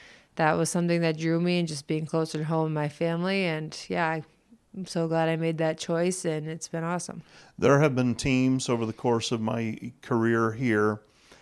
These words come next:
Speaker 2: where they're ready to be done. The season is long enough. They're tired of their, for lack of a better word, you get tired of your teammates. I didn't get the sense with this group.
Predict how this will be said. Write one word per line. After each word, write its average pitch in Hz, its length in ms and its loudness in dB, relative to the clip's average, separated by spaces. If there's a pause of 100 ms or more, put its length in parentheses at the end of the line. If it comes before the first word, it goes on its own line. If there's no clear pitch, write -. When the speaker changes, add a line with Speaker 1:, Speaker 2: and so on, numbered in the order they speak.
(140)
Speaker 2:
where 113 340 8
they're 117 440 4
ready 110 340 2
to - 140 -10
be 113 120 -4
done. 90 480 -4 (920)
The 101 720 -2
season 113 640 0
is 110 240 -4
long 104 380 2
enough. 110 560 -2 (440)
They're 104 180 -6
tired 101 400 2
of 107 120 2
their, 110 160 2 (160)
for - 160 -4
lack 110 240 2
of 120 60 -2
a 113 80 2
better 107 200 2
word, 107 280 2
you 107 60 -6
get 113 180 -4
tired 107 280 0
of 107 120 -6
your 113 100 -2
teammates. - 680 -10 (1000)
I 113 80 6
didn't 120 360 2
get 127 260 4
the 117 80 0
sense - 580 0
with 110 240 0
this 110 380 0
group. 107 480 -2